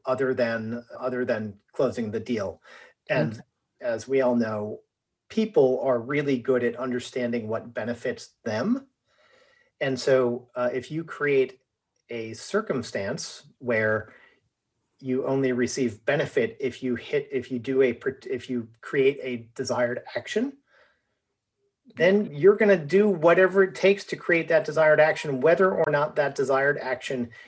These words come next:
Speaker 1: is actually helpful or not.
Speaker 2: Your intention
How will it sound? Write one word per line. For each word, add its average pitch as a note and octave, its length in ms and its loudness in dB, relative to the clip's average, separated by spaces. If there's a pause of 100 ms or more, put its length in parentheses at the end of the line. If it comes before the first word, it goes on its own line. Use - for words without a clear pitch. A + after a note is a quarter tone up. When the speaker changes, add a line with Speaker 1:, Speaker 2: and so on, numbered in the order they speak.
(160)
Speaker 1:
is C#3 160 0
actually C3 420 2
helpful A2 840 0
or B2+ 160 -4
not. - 420 -4 (220)
Speaker 2:
Your F3 220 0
intention F#3 760 2